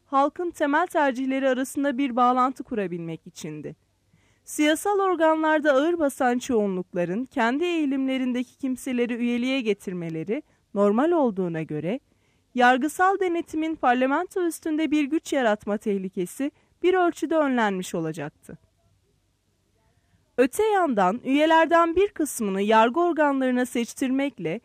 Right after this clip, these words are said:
denetim mekanizmasının bağımsızca hareket edebilmesi, kendisini seçen kuruluşların tercihlerine göre davranmaması sağlanıyordu.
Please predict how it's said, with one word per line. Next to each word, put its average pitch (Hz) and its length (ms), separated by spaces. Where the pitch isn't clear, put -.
denetim 277 420
mekanizmasının 277 1000
bağımsızca 285 640
hareket 262 400
edebilmesi, 185 840
kendisini 277 560
seçen 359 420
kuruluşların 294 720
tercihlerine 285 720
göre 320 260
davranmaması 302 760
sağlanıyordu. 170 840